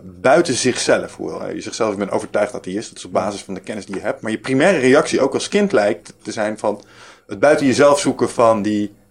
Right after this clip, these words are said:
antwoorden. Het is de gro-, het is de boogeyman of wat dan ook. Wat is het in de hersenen dat ervoor zorgt dat je, dat, dat je zo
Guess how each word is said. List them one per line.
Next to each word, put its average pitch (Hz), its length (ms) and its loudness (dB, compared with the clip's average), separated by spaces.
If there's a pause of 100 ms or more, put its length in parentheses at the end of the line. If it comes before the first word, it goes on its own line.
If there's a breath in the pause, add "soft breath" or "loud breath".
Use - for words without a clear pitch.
antwoorden. 90 400 0
Het 82 100 -10
is - 80 -6
de 92 80 -10
gro-, 95 240 -4
het - 140 -12
is - 80 -12
de 98 80 -12
boogeyman 95 520 -12
of 92 100 -20
wat - 100 -20
dan 98 100 -20
ook. - 120 -20 (220 soft breath)
Wat 160 120 2
is 190 80 6
het 185 100 2
in 185 80 2
de 160 60 2
hersenen 147 400 -2
dat 117 120 -4
ervoor - 260 -8
zorgt 123 240 -2
dat 110 140 -10
je, 107 200 -8 (340)
dat, - 160 -18
dat 104 140 -10
je 107 80 -6
zo 123 360 4